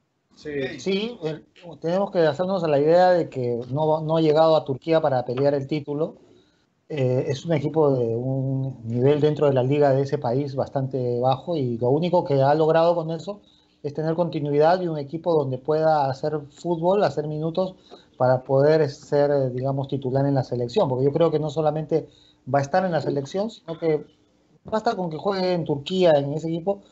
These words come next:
Speaker 2: tiene asegurado el puesto de titular
Speaker 1: Sí,
Speaker 2: de todas
Speaker 1: claro,
Speaker 2: maneras con
Speaker 1: claro.
Speaker 2: Gareca, ¿no? Eso no hay duda, ¿no?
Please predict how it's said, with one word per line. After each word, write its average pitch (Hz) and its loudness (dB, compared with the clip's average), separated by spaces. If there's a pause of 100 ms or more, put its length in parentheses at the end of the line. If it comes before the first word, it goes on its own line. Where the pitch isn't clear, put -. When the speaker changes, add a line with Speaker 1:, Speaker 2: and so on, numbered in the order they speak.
(320)
Speaker 2:
tiene 180 0
asegurado 143 2
el 131 0
puesto 139 -4
de 123 -2
titular 123 -4
Speaker 1:
Sí, 131 -2
Speaker 2:
de 120 -4
todas 131 -4
Speaker 1:
claro, 123 -10
Speaker 2:
maneras 131 -8
con - -10
Speaker 1:
claro. 113 -6
Speaker 2:
Gareca, 143 -2 (140)
¿no? 139 -16
Eso 131 -6 (140)
no 135 -2
hay 135 2
duda, 135 0
¿no? 127 -16